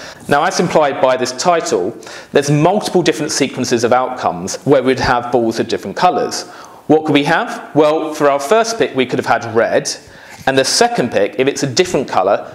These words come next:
could have been green. So we could have had red for the first pick, green for the second pick, they're different colours, or we could have had green for the first pick and red for the second pick. Again, you'll have two balls of different colours.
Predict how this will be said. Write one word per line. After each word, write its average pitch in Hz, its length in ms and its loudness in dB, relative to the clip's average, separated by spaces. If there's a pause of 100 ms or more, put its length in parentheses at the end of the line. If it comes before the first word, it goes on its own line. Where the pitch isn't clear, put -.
(140)
could 127 120 0
have 110 100 2
been 113 180 0
green. - 480 -2
So - 120 -8
we 117 60 2
could - 160 0
have 123 160 2
had 135 180 -4
red 170 160 4
for - 120 -4
the 175 80 2
first 127 360 0
pick, 127 240 -2
green 123 240 0
for 110 80 -8
the 117 80 0
second 110 340 0
pick, - 280 0
they're 117 100 0
different 110 300 -4
colours, 127 400 0 (480)
or 165 560 0 (180)
we 147 100 2
could 151 100 2
have 143 80 0
had 135 260 0
green 185 340 2
for 185 100 -6
the 151 100 2
first 170 400 0
pick 120 360 0 (240)
and 127 320 0
red 135 220 2
for - 140 -12
the 143 60 2
second 120 400 -4
pick. - 340 -8 (160)
Again, 147 520 0 (260)
you'll 117 100 2
have 113 180 0
two 131 240 0
balls 120 300 0
of 117 60 -8
different 113 260 -4
colours. 98 500 -2